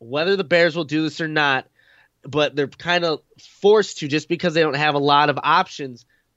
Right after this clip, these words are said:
is Leonard Floyd. And here, I'll tell you why. He's gonna be owed the fifth, the fifth year option is gonna be around thirteen point two million.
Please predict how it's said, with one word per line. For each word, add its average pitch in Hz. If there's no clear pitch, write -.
is 156
Leonard 147
Floyd. 123
And 127
here, 143
I'll 131
tell 180
you 196
why. 156
He's 170
gonna 226
be 208
owed 143
the 135
fifth, -
the 151
fifth 226
year 208
option 160
is 147
gonna 151
be 143
around 135
thirteen 151
point 151
two 175
million. 135